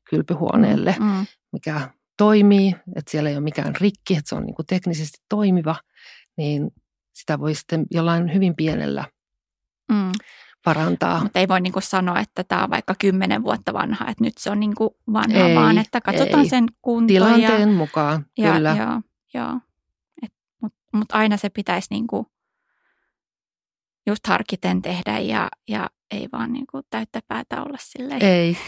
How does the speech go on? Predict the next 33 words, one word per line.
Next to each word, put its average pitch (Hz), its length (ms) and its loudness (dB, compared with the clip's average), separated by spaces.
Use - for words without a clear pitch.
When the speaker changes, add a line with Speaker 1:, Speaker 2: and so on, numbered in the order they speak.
Speaker 1:
Et 226 200 0
ehkä 202 300 2
siinä 202 260 6
pitäisi 185 360 4
muutama 175 500 4
yö 160 280 2
nukkua 160 420 0
Speaker 2:
Niin, 233 220 2
Speaker 1:
ennen 156 540 4
ja 170 120 4
Speaker 2:
niin. 196 100 4
Speaker 1:
nimenomaan 240 420 8
kokea 196 340 4
sitä 156 260 -2
tilaa 165 400 0
vähän. 147 420 -4
Speaker 2:
Niin. 196 320 -4
Ja, 202 100 0
joo. 214 220 -4
Ja 233 60 -6
niin 185 120 -6
kuin 226 100 -6
sä 240 60 -4
sanoit, 196 320 -4
että 190 120 -4
niitä 107 300 -4
pieniä, 180 340 0
pienelläkin 190 440 4
muutoksilla 185 500 -2
saa 214 220 -4
aikaan 196 380 -6
paljon. 185 460 -2
Speaker 1:
Kyllä. 175 340 4